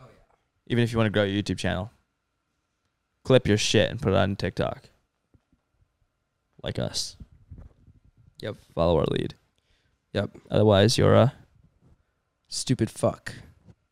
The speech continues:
Speaker 1: That was supposed to be a button.
Speaker 2: Clip that.
Speaker 1: Clip that, Aiden. Clip that shit.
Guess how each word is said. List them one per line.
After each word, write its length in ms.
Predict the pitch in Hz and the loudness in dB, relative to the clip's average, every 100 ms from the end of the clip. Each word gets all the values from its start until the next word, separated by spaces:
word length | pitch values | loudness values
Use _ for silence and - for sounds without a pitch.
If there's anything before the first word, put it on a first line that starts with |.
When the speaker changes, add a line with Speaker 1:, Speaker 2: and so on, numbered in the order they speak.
| _ _ _ _ _ _ _ | _ _ _ _ _ _ _
Speaker 1:
That 100 | - | 0
was 120 | 127 127 | 2 2
supposed 220 | 131 123 | -2 -4
to 40 | |
be 100 | 123 | -2
a 40 | 110 | -2
button. 540 | 101 110 - - 90 110 - _ _ | -2 -6 -6 -8 -10 -12 -20 _ _
Speaker 2:
Clip 300 | - - - | -4 -4 -2
that. 260 | 60 58 - _ _ _ _ _ _ _ _ | -4 -4 -8 _ _ _ _ _ _ _ _
Speaker 1:
Clip 240 | 131 - | -8 -6
that, 260 | 120 - - _ _ _ - - _ _ - | -6 -8 -8 _ _ _ -20 -20 _ _ -6
Aiden. 420 | 110 104 101 107 120 _ _ _ _ _ _ _ _ _ _ _ _ _ _ _ _ _ | -4 -2 -4 -4 -10 _ _ _ _ _ _ _ _ _ _ _ _ _ _ _ _ _
Clip 260 | - 208 - | -2 -2 -2
that 220 | - - | -8 -6
shit. 340 | - - - | -2 -2 -2